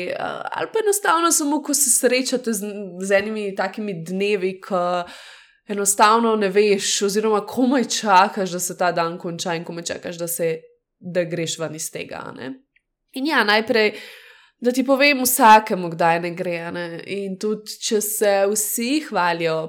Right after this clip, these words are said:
po družbenih omrežjih, koliko je vse dobro, koliko živimo vsi sanjsko življenje ves čas, eh, to še ne pomeni, da ga živijo, a ne.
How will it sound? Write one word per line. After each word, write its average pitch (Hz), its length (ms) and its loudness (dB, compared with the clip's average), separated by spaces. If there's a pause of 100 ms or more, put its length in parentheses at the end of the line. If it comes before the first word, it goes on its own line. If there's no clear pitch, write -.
po 208 140 0
družbenih 196 480 -4
omrežjih, 156 720 -4 (460)
koliko 240 320 4
je 180 180 -4
vse 190 280 0
dobro, 165 580 0
koliko 190 240 -4
živimo 190 400 -6
vsi 202 240 -8
sanjsko 196 640 -4
življenje 170 560 -4
ves 180 400 -2
čas, 190 360 -4
eh, - 880 -4 (160)
to 240 140 4
še 233 180 0
ne 233 120 0
pomeni, 190 380 -2
da 165 120 -2
ga 170 360 -6
živijo, 180 640 -6
a - 240 -10
ne. 185 280 -8